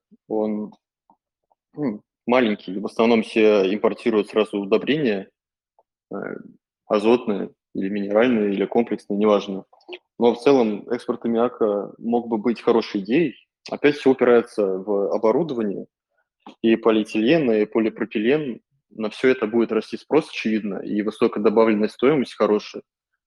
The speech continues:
и очень низкая себестоимость за счет, м, низких цен на газ в России. Все это могло бы просто принести суперприбыли, но оборудование.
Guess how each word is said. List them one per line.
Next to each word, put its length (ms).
и 560
очень 360
низкая 280
себестоимость 640
за 80
счет, 320
м, 340
низких 340
цен 220
на 100
газ 200
в 40
России. 480
Все 240
это 540
могло 380
бы 220
просто 240
принести 380
суперприбыли, 840
но 460
оборудование. 720